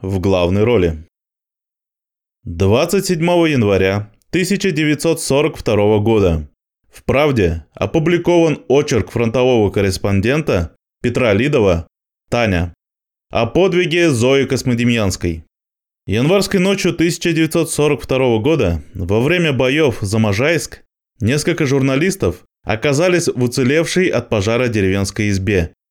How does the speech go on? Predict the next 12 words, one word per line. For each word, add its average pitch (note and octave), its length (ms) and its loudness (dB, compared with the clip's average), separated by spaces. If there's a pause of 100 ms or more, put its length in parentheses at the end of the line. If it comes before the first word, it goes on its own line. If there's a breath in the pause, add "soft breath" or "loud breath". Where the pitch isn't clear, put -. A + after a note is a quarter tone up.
(200)
в G2 60 -6
районе A2 460 0
Пушкина. F2 580 -2 (640)
Корреспондент E3 760 -2
«Правды» A2 500 0
Петр A2 420 -2
Лидов A#2+ 560 -2 (260)
разговорился F#3 720 0
с - 80 -4
пожилым F3+ 460 2
крестьянином, A2+ 800 -2 (560)
который C#3 560 0